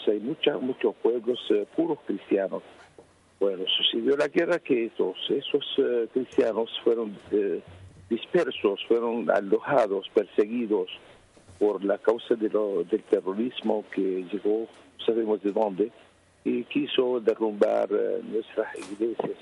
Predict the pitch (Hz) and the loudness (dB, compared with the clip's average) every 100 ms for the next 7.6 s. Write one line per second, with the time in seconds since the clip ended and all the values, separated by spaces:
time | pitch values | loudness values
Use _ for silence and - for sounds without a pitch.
0 | - 101 - 98 - - 90 - - _ | -14 -14 -12 -12 -10 -8 -8 -10 -20 _
1 | _ _ 120 - 98 98 107 107 104 104 | _ _ 2 2 0 2 2 0 -2 -4
2 | - - - 95 - - - 120 107 104 | -10 -20 -20 -20 -6 -6 -2 -2 -2 -6
3 | 101 - - 87 71 - - _ _ - | -6 -8 -6 -4 -4 -10 -20 _ _ -2
4 | 117 - 101 107 101 107 104 98 - - | -2 0 -2 0 0 0 -2 -2 -2 -2
5 | 120 120 117 110 - - - - - - | 0 0 0 -2 -6 -10 -4 0 0 0
6 | 107 - 101 90 82 110 110 - 104 104 | -2 0 0 0 -2 -4 -4 -2 -2 0
7 | 107 107 104 131 120 131 | 0 2 0 -2 0 0